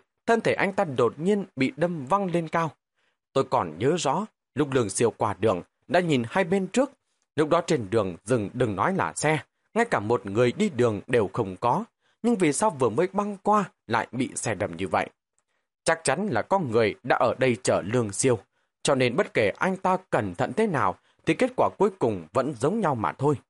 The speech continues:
Chú Lê bấy giờ thấy cứ tìm lung tung thế này cũng không phải là biện pháp hay. Thế là chú mới mời một hướng dẫn viên du lịch tại địa phương dẫn chúng tôi đi xung quanh. Thế rồi đồng thời nói bóng nói gió với anh ta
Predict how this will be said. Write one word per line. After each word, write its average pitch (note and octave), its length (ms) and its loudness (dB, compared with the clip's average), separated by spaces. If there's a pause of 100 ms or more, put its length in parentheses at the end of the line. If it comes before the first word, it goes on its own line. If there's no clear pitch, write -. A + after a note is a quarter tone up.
(1000)
Chú D#3+ 120 2
Lê B2+ 140 4
bấy C3+ 200 2
giờ F#2 260 2 (120)
thấy F#3+ 140 0
cứ A3 100 2
tìm G#2 380 -2
lung F3+ 220 0
tung F#3+ 280 0
thế A3+ 100 2
này G#2 280 -2 (100)
cũng E3 180 0
không A#2 220 0
phải F2 220 -2
là E2+ 120 -6
biện G#2 220 -4
pháp G3+ 220 -4
hay. C3+ 240 0 (480)
Thế E3 100 2
là A2+ 160 2
chú C#3+ 180 -2
mới G3+ 160 0
mời A2 340 0 (100)
một A#2+ 140 0
hướng C3+ 180 0
dẫn - 240 0
viên A#2 240 0
du A2 200 0
lịch G#2+ 220 -2
tại A2 120 0
địa A#2 200 -2 (100)
phương F#3+ 200 2 (280)
dẫn D3+ 200 2
chúng E3 180 -2
tôi C3+ 140 2
đi A2+ 140 0
xung A2 260 -2
quanh. G#2+ 200 -4 (540)
Thế G#3 140 4
rồi C3 180 4
đồng A#2+ 260 2
thời A2+ 300 2 (140)
nói B2+ 160 2
bóng E3 280 -2
nói F#3 180 2
gió D#3 340 2
với F#3+ 100 2
anh F#3 160 -2
ta F3+ 220 0